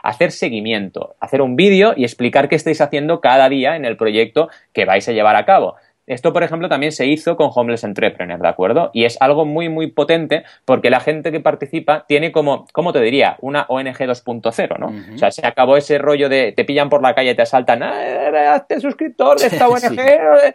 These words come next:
Speaker 1: Sí, ya, pero yo no sé dónde va la pasta, eh, no me informáis al respecto, no me gusta esto,
Speaker 2: Claro,
Speaker 1: quiero
Speaker 2: totalmente.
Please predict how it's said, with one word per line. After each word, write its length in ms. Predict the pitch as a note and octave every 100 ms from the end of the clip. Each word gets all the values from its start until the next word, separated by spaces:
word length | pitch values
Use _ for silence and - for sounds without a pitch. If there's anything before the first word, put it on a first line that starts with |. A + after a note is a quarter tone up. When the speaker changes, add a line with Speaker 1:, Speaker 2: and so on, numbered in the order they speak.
| _ _
Speaker 1:
Sí, 180 | D#3
ya, 200 | D#3 E3+ -
pero 140 | A#2
yo 140 | A#2+
no 60 | E3
sé 120 | D#3+
dónde 160 | C#3 A#2+
va 80 | G#2+
la 120 | G2
pasta, 520 | E3+ F#3+ - A#3+ B3+ _ _ A2
eh, 380 | B2 A#2 A2+ A2+
no 160 | B2+
me 80 | D3
informáis 420 | D3+ C3 B2 A#2+ B2
al 80 |
respecto, 560 | G#2+ A2+ - E3+ E3+ G#3+
no 120 | B2
me 100 | E3
gusta 320 | B2 F#3+ - F#2+
esto, 120 | G2
Speaker 2:
Claro, 180 | G2+ F2+
Speaker 1:
quiero 160 | B2+
Speaker 2:
totalmente. 220 | D3+ D3+